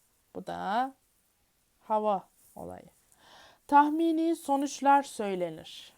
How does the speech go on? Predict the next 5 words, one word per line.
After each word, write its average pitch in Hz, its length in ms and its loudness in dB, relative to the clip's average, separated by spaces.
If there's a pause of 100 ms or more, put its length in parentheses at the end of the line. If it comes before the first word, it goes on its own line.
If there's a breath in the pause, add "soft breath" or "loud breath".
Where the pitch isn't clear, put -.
(800)
Hava. 185 680 -2 (1500 soft breath)
Haftalık, 320 720 4
günlük, 285 460 0
saatlik 294 720 2
değişebilir. 233 1000 -2